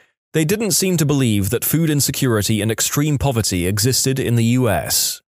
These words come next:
Thanks to Hollywood's racist portrayal of black Americans, my students seemed to share the idea that most black Americans were gun-toting thugs.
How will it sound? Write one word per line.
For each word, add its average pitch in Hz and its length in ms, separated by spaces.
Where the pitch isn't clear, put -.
Thanks 170 240
to 147 100
Hollywood's 135 460
racist 139 420
portrayal 135 540
of 104 100
black 123 220
Americans, 117 640
my 180 160
students 175 480
seemed 170 380
to 160 140
share 170 240
the 156 120
idea 147 400
that 110 100
most 131 300
black 139 180
Americans 120 600
were 110 300
gun-toting 131 760
thugs. 78 600